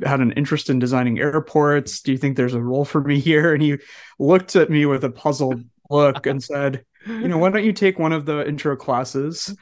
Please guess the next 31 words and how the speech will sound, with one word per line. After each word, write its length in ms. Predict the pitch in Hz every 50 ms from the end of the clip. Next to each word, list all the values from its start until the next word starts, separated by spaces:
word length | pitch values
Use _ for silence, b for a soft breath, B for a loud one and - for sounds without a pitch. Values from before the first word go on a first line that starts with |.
| b b b
I 140 | 147 139
took 360 | 135 - - - 147 139 - -
a 260 | 135 135 135 - -
intro 340 | 143 143 135 - - 147 135
design 600 | 127 131 127 123 127 120 123 127 131 131 131 131
studio 400 | 131 - - 139 127 131 135 139
class 420 | 135 - - 139 139 143 139 -
where 220 | - - - 139 123
I 40 | 117
learned 360 | 120 127 127 127 123 117 117
to 120 | - 127
draw 880 | 117 117 - - 123 123 123 123 120 127 123 123 123 123 120 120 123 - - -
urban 340 | 143 139 131 135 123 120 117
plazas 720 | - - 131 127 127 123 131 131 127 127 127 127 117 -
and 140 | - 117 117
spaces. 720 | 117 - - 127 120 120 - - 135 123 123 120 120 120 127
We 360 | 120 120 120 117 120 120 120 B B B B B
learned 240 | 131 127 127 123 -
to 60 | 127
draw 240 | 120 120 120 113 104
trees 760 | - - - - 147 139 139 135 135 131 131 127 123 127 -
and 580 | - - 127 123 123 123 120 120 120 117 120 - -
really 400 | 147 143 170 175 180 165 131 -
learned 400 | - 143 139 151 147 147 147 143
a 40 | 135
lot 200 | 131 127 127 131
of 80 | 131 123
the 80 | 123
fundamental 580 | 120 - - 123 127 127 123 123 120 113 123 113
principles 760 | 117 - - 131 120 120 135 117 127 123 120 120 117 117 123
of, 300 | 117 117 117 117 113